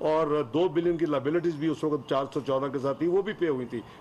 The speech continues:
Please keep the track record, don't be dis-, disheartened। कोई ऐसी बात नहीं है। तो हम मैनेज,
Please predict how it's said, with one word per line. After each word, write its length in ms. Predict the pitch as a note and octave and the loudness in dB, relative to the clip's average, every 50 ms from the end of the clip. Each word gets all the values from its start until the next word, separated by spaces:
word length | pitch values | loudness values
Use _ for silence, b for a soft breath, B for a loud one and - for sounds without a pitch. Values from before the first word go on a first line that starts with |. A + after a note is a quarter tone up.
| B - | B -4
Please 280 | E3+ G#3 A#3 F#3 - G#3+ | -2 -2 -2 -2 -2 -2
keep 200 | A3 A3+ F3+ F3+ | -2 -2 0 -2
the 180 | A3 D3 - F#3 | -4 -2 0 0
track 240 | F3 F3 D3 D#3 | 0 0 0 0
record, 320 | D#3 C#3 B2 A3 G#3+ D#3+ F3 | -2 -2 -2 -2 -2 0 0
don't 240 | G#3+ A#3+ A#3 F#3 G#3 | 0 0 -2 -2 -4
be 60 | F#3+ | -2
dis-, 420 | C#3 F3+ D#3 - - - - - | 0 -2 -2 -2 -8 -8 0 0
disheartened। 540 | F#3+ C#3 D#3 C#3 B2+ - C3 A2+ - - - | 2 2 2 0 0 0 -2 -4 -4 -4 -2
कोई 120 | - F#3 G#3 | 2 2 4
ऐसी 220 | F#3 D3 F#3 G3 | 2 2 0 0
बात 280 | D3 C#3 D3 D#3+ C#3+ D3+ | 0 2 0 0 2 0
नहीं 140 | E3+ F#3 G3+ | 0 0 0
है। 80 | A3+ | -2
तो 380 | B3 - - - C4 - - D#3+ | -4 -6 -12 -12 -6 -2 0 0
हम 240 | C#3+ F#3 A3 A3+ G3+ | 2 2 0 0 0
मैनेज, 380 | F3+ F3+ F#3+ A3 F3+ - - | 0 0 0 0 -2 -4 -10